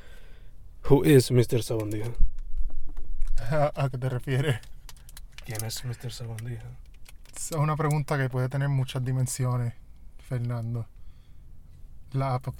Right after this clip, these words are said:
Speaker 2: que, la aprecio. Bueno, ne-, necesito
Speaker 1: Mm.
Speaker 2: especifi-, eh, especif-,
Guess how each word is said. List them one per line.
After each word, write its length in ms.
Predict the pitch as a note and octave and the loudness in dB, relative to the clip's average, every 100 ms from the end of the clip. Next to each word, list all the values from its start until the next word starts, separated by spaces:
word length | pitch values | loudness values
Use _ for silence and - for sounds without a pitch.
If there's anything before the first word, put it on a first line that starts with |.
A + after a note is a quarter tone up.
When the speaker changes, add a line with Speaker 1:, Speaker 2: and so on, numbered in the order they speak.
| - | -2
Speaker 2:
que, 300 | C3+ D3 C3 | -2 0 -2
la 200 | C3+ C#3+ | -2 0
aprecio. 600 | C3 B2 C3+ C3 C3 A#2+ C3+ | 0 2 0 0 0 -2 -2
Bueno, 160 | C3 C3 | -2 0
ne-, 180 | C3+ C3 | -2 -2
necesito 720 | B2+ B2+ - C3 C#3+ C#3 B2 - - - - - - - - - | -2 -2 -4 -4 0 0 0 -6 -16 -16 -16 -16 -16 -14 -12 -2
Speaker 1:
Mm. 40 | |
Speaker 2:
especifi-, 680 | D3 D3+ C#3 C#3+ - C#3+ C#3+ D3+ | 0 2 2 0 0 0 0 -2
eh, 240 | C3 B2+ - | -2 -2 -4
especif-, 560 | C3 - - C3 - | -4 -2 -2 -2 -4